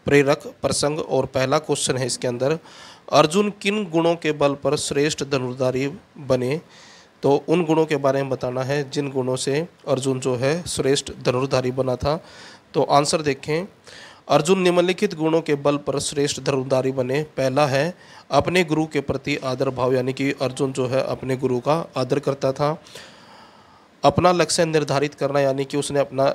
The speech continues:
लक्ष्य निर्धारित कर लिया था कि उसको विश्व का सबसे बड़ा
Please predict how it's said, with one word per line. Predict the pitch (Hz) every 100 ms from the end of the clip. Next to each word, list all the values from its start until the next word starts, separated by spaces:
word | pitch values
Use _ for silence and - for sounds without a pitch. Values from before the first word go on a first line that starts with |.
| 135
लक्ष्य | 131 135 151
निर्धारित | 147 143 135 127 135
कर | 131 127
लिया | 131
था | 127 131
कि | 131
उसको | 135 131 -
विश्व | 127 135 -
का | 131 127
सबसे | 123 120 131
बड़ा | 127 127 131